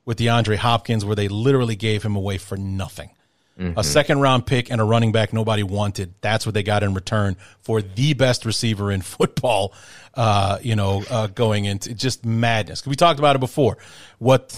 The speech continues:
Speaker 1: what Houston got in return for DeAndre Hopkins versus what Minnesota got in return for Stefon Diggs. That's where Houston should have been aiming, uh, with
Speaker 2: Right.
Speaker 1: their, with their trade demands. Instead, they were just like, "Just take him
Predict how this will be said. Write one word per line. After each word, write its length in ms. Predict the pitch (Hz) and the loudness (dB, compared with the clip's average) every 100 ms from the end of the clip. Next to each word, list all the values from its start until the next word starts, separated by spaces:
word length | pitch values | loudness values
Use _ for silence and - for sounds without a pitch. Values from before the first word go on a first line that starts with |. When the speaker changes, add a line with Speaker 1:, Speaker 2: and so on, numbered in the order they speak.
| 139 | 0
Speaker 1:
what 200 | 156 135 | 2 2
Houston 440 | - 165 175 180 156 | 0 0 0 0 2
got 300 | 147 143 139 | 4 2 2
in 100 | 131 | 0
return 360 | 120 135 127 | 0 2 2
for 100 | 117 | 0
DeAndre 400 | 110 110 117 110 | 0 0 0 2
Hopkins 560 | 104 113 107 113 107 - - _ _ - | 2 0 0 -2 -2 -6 -14 _ _ -4
versus 300 | 120 117 110 | -2 -2 0
what 160 | 120 | 2
Minnesota 500 | 120 113 - 131 127 | 4 2 4 4 4
got 220 | 107 110 110 | 4 2 2
in 60 | |
return 320 | 104 - 107 101 | -2 0 0 0
for 120 | 92 | -2
Stefon 480 | - 110 - 104 98 | 0 0 0 -2 0
Diggs. 340 | 104 107 - - - _ _ _ _ - | 0 -2 -8 -16 -20 _ _ _ _ -2
That's 360 | 156 147 - | 0 0 0
where 160 | 123 113 | 0 0
Houston 420 | - 143 117 120 | 2 0 2 0
should 160 | - 107 | 0 -2
have 60 | |
been 140 | 104 104 139 | -2 -2 4
aiming, 420 | 135 117 95 98 - - - - | 6 6 2 -4 -12 -20 -20 -4
uh, 280 | 120 107 107 107 | 2 2 2 4
with 120 | 110 | 2
Speaker 2:
Right. 80 | 73 | 4
Speaker 1:
their, 320 | 110 101 101 - | 2 2 0 -2
with 140 | 110 | -2
their 140 | 107 | -2
trade 300 | - 123 117 | 0 0 0
demands. 420 | 107 101 98 98 95 | 0 0 -2 -4 -6
Instead, 400 | 92 - 113 101 | -4 -2 0 0
they 100 | 107 | -2
were 80 | |
just 220 | 104 104 117 | -2 -4 -4
like, 140 | 113 | -2
"Just 240 | 143 131 | -2 -4
take 180 | - 107 | -4 -6
him 100 | 131 | -8